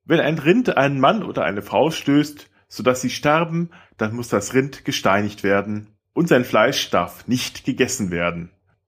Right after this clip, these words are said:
Aber der Besitzer des Rindes soll straffrei bleiben.“ Berichte über Prozesse gegen Tiere sind daher relativ zahlreich, insbesondere in Frankreich.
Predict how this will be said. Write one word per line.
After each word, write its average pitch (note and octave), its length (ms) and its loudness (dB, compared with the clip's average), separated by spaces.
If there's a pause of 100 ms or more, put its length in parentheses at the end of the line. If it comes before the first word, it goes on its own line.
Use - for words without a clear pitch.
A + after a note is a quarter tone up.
(120)
Aber B2 200 0
der A#2+ 100 4
Besitzer B2 480 0
des - 200 -4
Rindes G#2 500 -2
soll A#2 220 -4
straffrei G2+ 800 -2
bleiben.“ F2 480 -4 (800)
Berichte A3+ 300 2
über G3 100 6
Prozesse F#3 500 0
gegen C3 240 -4
Tiere F#3+ 400 2
sind D3 360 -4
daher B2+ 320 0
relativ B2+ 440 0
zahlreich, F2+ 720 0 (240)
insbesondere C#3 680 -4
in E3 80 -6
Frankreich. G2+ 880 -4